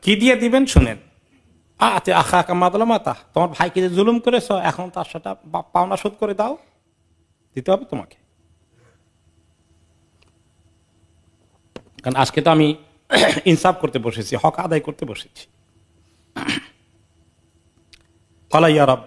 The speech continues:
লাম ইয়াবকা মিন হাসানাতি শাই।" <clears throat> "আল্লাহ, আমার তো কোনো নেকি আর নাই, সে তো জানে, সে আ-, আরো কিছু লোকে পাওনা দানা দিতে গিয়া সব নেকি শেষ হয়ে গেছে। বহু লোকে তার কাছে পাওনা দানা আছে, সব দিয়ে এখন এই বেচারার তার কিচ্ছু নাই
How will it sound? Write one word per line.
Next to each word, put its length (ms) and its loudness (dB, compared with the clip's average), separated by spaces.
লাম 240 2
ইয়াবকা 340 0
মিন 140 0
হাসানাতি 560 -2
শাই।" 380 -4
<clears throat> 320 -2
"আল্লাহ, 520 2
আমার 360 4
তো 60 0
কোনো 220 -2
নেকি 360 0
আর 80 2
নাই, 260 2
সে 140 -2
তো 120 -2
জানে, 240 2
সে 160 -2
আ-, 180 -2
আরো 200 0
কিছু 240 -4
লোকে 220 -2
পাওনা 280 0
দানা 200 0
দিতে 260 -2
গিয়া 280 0
সব 200 -2
নেকি 220 -4
শেষ 220 -4
হয়ে 160 -10
গেছে। 300 -20
বহু 180 6
লোকে 160 -4
তার 160 -4
কাছে 200 -4
পাওনা 240 -8
দানা 200 -8
আছে, 200 -14
সব 280 2
দিয়ে 540 4
এখন 340 0
এই 180 4
বেচারার 420 0
তার 160 -2
কিচ্ছু 320 -4
নাই 280 -8